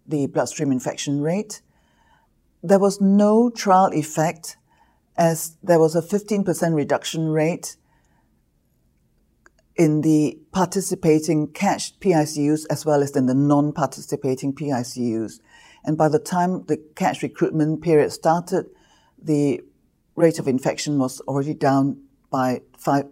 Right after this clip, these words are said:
to about five percent compared to ten percent. The cost impact study from the trial showed that antibiotic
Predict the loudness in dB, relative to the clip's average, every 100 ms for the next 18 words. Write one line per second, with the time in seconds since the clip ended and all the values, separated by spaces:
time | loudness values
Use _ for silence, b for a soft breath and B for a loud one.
0 | _ -2 0 0 -2 -2 -2 -2 -6 -2
1 | -2 -4 -6 -6 -6 -6 -6 -6 -8 -10
2 | -10 -10 _ _ _ _ _ _ _ _
3 | 0 0 2 2 4 0 2 0 -2 -4
4 | -4 0 0 0 0 -2 -2 -2 2 2
5 | 0 0 0 0 0 -2 -2 -4 -2 -2
6 | -2 -2 -6